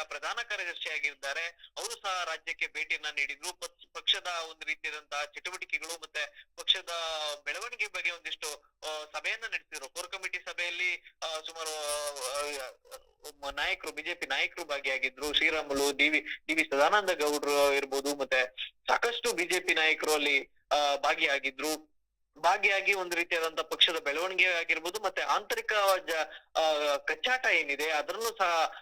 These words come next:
ಅಲ್ಲಿ ಪ್ರಸ್ತಾಪವನ್ನ ಮಾಡಿ, ಆ, ತರುಣ್ ಚುಗ್ ಅವರ ಗಮನಕ್ಕೆ ತರಲಾಯಿತು. ಅದಾದ ಬಳಿಕ ಇಂದು ಯತ್ನಾಳ್ ಅವರ ಟೀಮ್ ಏನಿದೆ, ಆ ಟೀಮ್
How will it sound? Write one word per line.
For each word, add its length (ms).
ಅಲ್ಲಿ 220
ಪ್ರಸ್ತಾಪವನ್ನ 640
ಮಾಡಿ, 480
ಆ, 300
ತರುಣ್ 320
ಚುಗ್ 220
ಅವರ 160
ಗಮನಕ್ಕೆ 480
ತರಲಾಯಿತು. 800
ಅದಾದ 340
ಬಳಿಕ 260
ಇಂದು 680
ಯತ್ನಾಳ್ 520
ಅವರ 260
ಟೀಮ್ 400
ಏನಿದೆ, 380
ಆ 220
ಟೀಮ್ 360